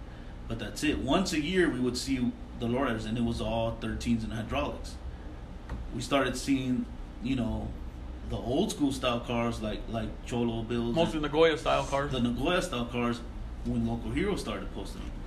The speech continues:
Speaker 1: You might have seen a couple of them here and there, but you didn't realize they got their own style.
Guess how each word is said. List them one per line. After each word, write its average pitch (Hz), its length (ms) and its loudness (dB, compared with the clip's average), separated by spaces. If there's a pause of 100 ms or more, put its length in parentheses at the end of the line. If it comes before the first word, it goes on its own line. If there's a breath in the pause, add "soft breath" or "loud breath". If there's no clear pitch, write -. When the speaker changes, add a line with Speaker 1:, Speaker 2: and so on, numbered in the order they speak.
Speaker 1:
You 131 80 0
might 196 140 4
have 160 100 0
seen 208 220 -2
a - 60 -4
couple 185 360 2
of 165 80 0
them 151 100 2
here 139 120 4
and 120 120 2
there, 185 140 2
but 131 120 0
you 127 120 2
didn't 147 180 2
realize 127 580 2 (400 loud breath)
they 113 80 -2
got 139 200 2
their 113 100 -4
own 127 200 2
style. 120 560 0